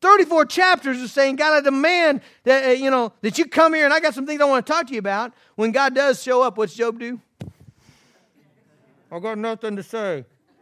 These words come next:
No, no, I was, I was wrong. John, Revelation one seventeen, sees glorified Jesus. Where, what, what, what happens next?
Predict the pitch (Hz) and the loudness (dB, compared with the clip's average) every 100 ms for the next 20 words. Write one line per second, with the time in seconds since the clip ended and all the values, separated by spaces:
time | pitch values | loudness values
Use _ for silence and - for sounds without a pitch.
0 | _ _ _ _ _ _ _ _ 175 196 | _ _ _ _ _ _ _ _ -6 -4
1 | 208 196 165 _ _ _ _ - 165 175 | -2 -4 -4 _ _ _ _ -10 -8 -8
2 | - - _ _ _ 185 190 233 240 220 | -12 -20 _ _ _ -8 -6 -2 0 0
3 | 202 - _ _ _ _ _ _ _ _ | -2 -8 _ _ _ _ _ _ _ _
4 | _ _ _ _ _ _ _ _ _ _ | _ _ _ _ _ _ _ _ _ _
5 | _ _ _ _ _ _ _ - 180 214 | _ _ _ _ _ _ _ -6 0 2
6 | 196 147 117 _ _ _ _ _ _ _ | 2 -2 -8 _ _ _ _ _ _ _
7 | 165 185 190 185 185 185 185 185 165 185 | -4 -4 -4 -6 -6 -6 -6 -10 -10 -10
8 | 175 151 - 196 175 165 185 190 180 156 | -10 -12 -10 -8 -8 -6 -6 -6 -8 -8
9 | 185 160 190 196 - 190 190 196 190 190 | -12 -12 -12 -12 -10 -12 -12 -12 -10 -8
10 | 185 185 156 180 165 - - | -10 -10 -14 -14 -16 -18 -20